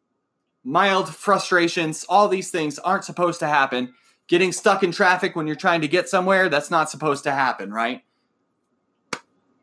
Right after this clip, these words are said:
The kids just not going to sleep when I've put them to bed an hour ago,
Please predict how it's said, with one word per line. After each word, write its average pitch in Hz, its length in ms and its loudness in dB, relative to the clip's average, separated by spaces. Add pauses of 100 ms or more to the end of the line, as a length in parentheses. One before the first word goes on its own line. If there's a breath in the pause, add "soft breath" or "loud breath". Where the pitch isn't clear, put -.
(960)
The 139 100 0
kids 175 360 0
just 180 320 0 (180)
not 165 480 2
going 180 380 4
to 165 120 -4
sleep 190 460 0
when 156 160 0
I've 147 160 -2
put - 180 -6
them 175 120 -6
to 160 100 -4
bed 180 300 2
an 151 100 -2
hour 196 300 4
ago, 208 360 2